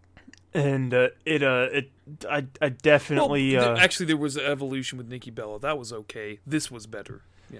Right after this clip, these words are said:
Speaker 2: I've,
Speaker 1: th-,
Speaker 2: I've
Speaker 1: that,
Speaker 2: forgotten
Speaker 1: that, that
Speaker 2: about
Speaker 1: one,
Speaker 2: evolution.
Speaker 1: that, since she was against, uh, the evil Nikki Bella, that one was more,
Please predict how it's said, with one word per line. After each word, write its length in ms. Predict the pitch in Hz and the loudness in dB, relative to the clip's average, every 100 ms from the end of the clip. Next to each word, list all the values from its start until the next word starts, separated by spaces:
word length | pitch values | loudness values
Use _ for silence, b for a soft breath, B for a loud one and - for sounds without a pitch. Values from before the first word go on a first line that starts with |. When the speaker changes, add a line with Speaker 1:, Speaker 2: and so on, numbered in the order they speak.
| 110 | -16
Speaker 2:
I've, 160 | 110 120 | -12 -2
Speaker 1:
th-, 140 | 156 | 4
Speaker 2:
I've 60 | 156 | 8
Speaker 1:
that, 160 | 196 | 8
Speaker 2:
forgotten 60 | 180 | 8
Speaker 1:
that, 180 | 196 175 | 8 10
that 120 | 190 | 8
Speaker 2:
about 60 | 185 | 8
Speaker 1:
one, 140 | 196 180 | 4 4
Speaker 2:
evolution. 240 | 170 151 | 0 -2
Speaker 1:
that, 320 | 139 151 - | 4 4 4
since 240 | - 139 131 | -4 -4 -2
she 80 | 139 | -2
was 140 | 120 | -2
against, 500 | 123 127 - - - | -2 -4 -6 -16 -12
uh, 260 | - 107 110 - | -8 -4 -6 -8
the 260 | 151 139 135 | -10 -8 -4
evil 360 | 139 135 135 | -2 0 0
Nikki 260 | 131 135 143 | 0 -2 -4
Bella, 380 | 127 127 139 139 | 0 2 4 2
that 220 | 127 127 | 4 4
one 140 | 131 127 | 2 -2
was 140 | 120 | -2
more, 320 | 117 123 123 | -2 -2 -2